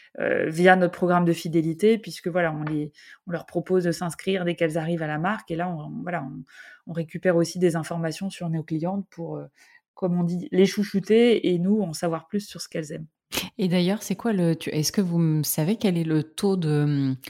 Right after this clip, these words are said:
Speaker 2: le taux d'inscription, je dirais, que, en gros, euh, dès que tu passes la porte d'une boutique Yves Rocher et que tu fais ton premier achat, on, effectivement, on te propose, euh, la carte de fidélité. Euh,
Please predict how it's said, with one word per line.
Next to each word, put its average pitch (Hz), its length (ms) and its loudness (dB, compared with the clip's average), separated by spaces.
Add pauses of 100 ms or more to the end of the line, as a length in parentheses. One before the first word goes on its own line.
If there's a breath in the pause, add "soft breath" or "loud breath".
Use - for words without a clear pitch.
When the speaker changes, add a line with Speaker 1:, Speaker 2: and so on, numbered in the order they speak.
(140 loud breath)
Speaker 2:
le 165 140 -2
taux 214 200 0
d'inscription, 196 960 0
je 180 80 -2
dirais, 175 500 0
que, 175 100 -4
en 165 260 2
gros, 208 340 0
euh, 165 460 -2 (200)
dès 190 260 2
que 247 80 0
tu 220 140 -4
passes 190 200 -2
la 185 80 -2
porte 185 200 -2
d'une 175 200 2
boutique 175 340 -4
Yves 170 100 0
Rocher 170 360 2
et 165 40 -4
que 165 120 -4
tu - 160 -2
fais 190 180 2
ton 170 160 2
premier 170 460 0
achat, 170 380 0
on, 156 100 0
effectivement, 170 540 0
on 151 60 0
te 156 120 -4
propose, 180 720 -2 (400 loud breath)
euh, 135 180 0
la 165 140 4
carte 165 260 0
de 160 80 0
fidélité. 165 880 0
Euh, 156 640 0